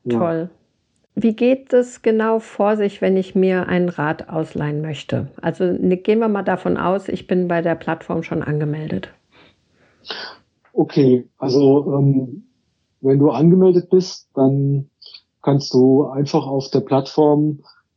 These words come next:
Speaker 1: nach dem Rad gucken, erstmal, das du ausleihen willst und gucken, äh, zu welchem Datum es frei ist.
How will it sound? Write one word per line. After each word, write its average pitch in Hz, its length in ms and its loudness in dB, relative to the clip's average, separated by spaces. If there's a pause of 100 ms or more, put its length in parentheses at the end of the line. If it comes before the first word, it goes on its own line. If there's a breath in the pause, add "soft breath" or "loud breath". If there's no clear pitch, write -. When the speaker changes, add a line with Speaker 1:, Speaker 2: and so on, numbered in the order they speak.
(100)
Speaker 1:
nach 127 280 -2
dem 143 160 -2
Rad 139 360 0
gucken, 196 320 0
erstmal, 165 380 2
das 143 180 0
du 147 80 -6
ausleihen 165 460 2
willst 165 300 2
und 143 140 -6
gucken, 151 640 -2 (100)
äh, 127 220 2
zu 131 160 -4
welchem 135 680 0 (600)
Datum 156 400 2
es 147 180 0
frei 143 300 2
ist. 202 420 -4